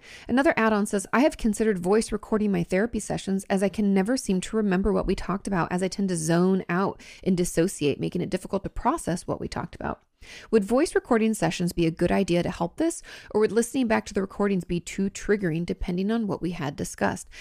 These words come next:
That's a great question. Now, I have,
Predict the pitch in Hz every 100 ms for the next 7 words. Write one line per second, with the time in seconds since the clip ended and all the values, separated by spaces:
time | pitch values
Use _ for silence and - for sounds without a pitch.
0 | - 247 320 - 180 175 - 175 - 160
1 | 170 190 180 _ _ _ _ _ _ _
2 | _ _ _ - 180 196 214 196